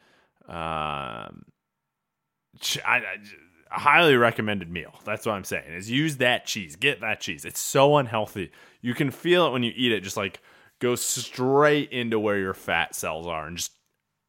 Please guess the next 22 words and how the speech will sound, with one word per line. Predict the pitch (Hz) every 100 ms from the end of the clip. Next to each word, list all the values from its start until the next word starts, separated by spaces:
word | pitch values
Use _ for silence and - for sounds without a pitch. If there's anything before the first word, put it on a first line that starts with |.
| _ _ _ _
increase | - 151 - 151 139 -
them | - 113 113 _
exponentially. | 110 101 - - - 101 95 92 87 - 80 65 - -
Like, | 101 90
that's | 101 117 123 127 -
what's | 120 -
going | - 117 101 98
to | 82
happen. | 87 87 80 - 67 - - - - 117
It | 139 151
is | 156 147 120 107 - _ -
really | 117 123 139 165 170 143 127
funny | 110 107 92 85
how | - - 123 127
much | 127 120 107 -
cheese | - - 117 104 95 87 - _ _ _
and | - 98
stuff | - - - 101 80 - -
like | 101 92 -
that | 113 110 101
will | 107 92
do. | 92 80